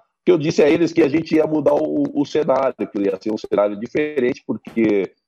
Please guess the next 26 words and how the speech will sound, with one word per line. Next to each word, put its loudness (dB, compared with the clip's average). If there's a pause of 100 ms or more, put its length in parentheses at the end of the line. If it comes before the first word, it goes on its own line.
(120)
o -4
que -2
eles 0
estavam 0
vendo -2
até 0
aquele 0
momento, -2
o -8
Ceará 2
tinha -4
sido -10
desclassificado -2
do -4
estadual, 2
não -8
chegou -4
nem -4
na 0
final, -2 (640)
né, 4
e 0
pedi 2
pra 0
que 0
eles 0